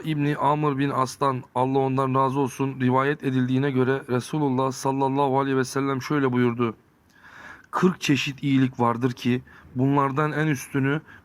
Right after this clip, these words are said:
bir kimseye sağıp sütünden istifade etmesi için ödünç olarak sütlü bir keçi vermektir.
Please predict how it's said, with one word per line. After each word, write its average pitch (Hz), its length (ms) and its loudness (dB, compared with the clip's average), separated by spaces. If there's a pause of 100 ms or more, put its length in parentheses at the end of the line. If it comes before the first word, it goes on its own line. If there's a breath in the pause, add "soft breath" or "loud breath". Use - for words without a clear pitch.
bir 156 140 -2
kimseye 143 580 0
sağıp 143 360 -2
sütünden 143 520 -4
istifade 135 540 -2
etmesi 143 360 -4
için 151 320 -6 (340 loud breath)
ödünç 160 380 0
olarak 156 320 0
sütlü - 380 -6
bir 147 140 0
keçi 139 300 -2
vermektir. 117 580 -4